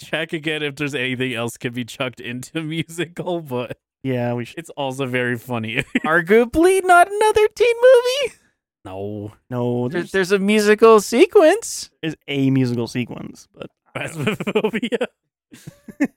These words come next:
Speaker 1: What is in there? Um,
Speaker 2: I mean, Clerks two also had a musical <laughs> sequence.
Speaker 3: Yeah, that's fair.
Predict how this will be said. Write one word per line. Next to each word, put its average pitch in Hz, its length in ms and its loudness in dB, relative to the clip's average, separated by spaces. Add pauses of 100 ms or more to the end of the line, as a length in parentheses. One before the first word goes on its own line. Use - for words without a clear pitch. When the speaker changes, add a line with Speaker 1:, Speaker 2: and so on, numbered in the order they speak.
(100)
Speaker 1:
What 147 100 -8
is 135 160 -6
in 117 160 -4
there? 107 540 -6
Um, 151 1000 -6
Speaker 2:
I - 200 -16
mean, 143 100 -6
Clerks - 320 -2
two 175 200 -2
also 151 360 0
had 135 160 0
a 139 60 -4
musical 139 340 -2
<laughs> - 20 0
sequence. - 720 -12
Speaker 3:
Yeah, 120 140 -2
that's 110 160 -2
fair. 78 400 -10